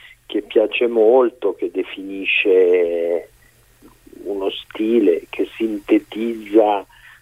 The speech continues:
quella che deve essere la natura e l'identità del partito, del Partito Democratico. Io credo che questa, questa sia la strada, guardare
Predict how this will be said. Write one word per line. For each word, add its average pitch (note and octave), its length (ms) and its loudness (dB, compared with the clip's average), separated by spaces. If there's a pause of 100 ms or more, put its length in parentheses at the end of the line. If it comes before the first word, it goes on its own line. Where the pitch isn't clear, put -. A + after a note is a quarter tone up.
(120)
quella G2+ 360 2
che G2+ 160 -8
deve F#2+ 340 -2
essere F2+ 920 -2
la F2+ 140 -6
natura G2 800 0
e F2 60 -4
l'identità F2+ 1300 -8 (500)
del - 220 0
partito, F#2 960 -6
del F#2+ 200 -2
Partito F#2 440 -6
Democratico. F2+ 1040 -10 (100)
Io F#2 200 -6
credo G2 400 -2
che G2 320 -4 (640)
questa, G#2 720 0
questa G#2+ 460 -2
sia G2 160 0
la G2+ 160 2 (100)
strada, F2 800 -2 (160)
guardare F#2+ 1160 0